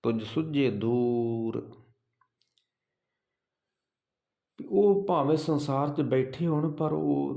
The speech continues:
ਦੂਰ ਗਏ ਹੁੰਦੇ ਆ। ਜਿੱਦਾਂ ਆਮ ਬੰਦਾ ਸੰਗਤ ਵਿੱਚ ਬੈਠਾ ਹੋਇਆ ਨਾ, ਆਸਾ ਦੀ ਵਾਰ 'ਚ ਬੈਠਾ, ਬੜਾ ਦੂਰ ਚਲ ਜਾਂਦਾ ਸੁਰਤ ਕਰਕੇ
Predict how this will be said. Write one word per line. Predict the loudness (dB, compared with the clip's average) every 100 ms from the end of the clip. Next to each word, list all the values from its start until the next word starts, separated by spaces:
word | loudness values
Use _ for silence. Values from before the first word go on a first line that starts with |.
| 0
ਦੂਰ | 2 4 4
ਗਏ | 2 2
ਹੁੰਦੇ | 0 -4 -8 -10
ਆ। | -14 -16 -20 -20 _ _ _ _ _ _ _ _ -4
ਜਿੱਦਾਂ | -2 2
ਆਮ | 2 2
ਬੰਦਾ | 0 0
ਸੰਗਤ | -2 -2 -2 -2 -2
ਵਿੱਚ | -2
ਬੈਠਾ | 0 0 0 -2
ਹੋਇਆ | -2 -2
ਨਾ, | -4 -10 -14 -20 _ _ _ _ -6
ਆਸਾ | -6 -4 -2
ਦੀ | 0
ਵਾਰ | 0 0 -2
'ਚ | -4
ਬੈਠਾ, | -4 -2 -4
ਬੜਾ | -2 0 0 0
ਦੂਰ | 0 0 0 0
ਚਲ | -2 -2
ਜਾਂਦਾ | 0 -2 -4 -6 -8 -12
ਸੁਰਤ | -8 -8 -6
ਕਰਕੇ | -8 -8 -10 -14 -20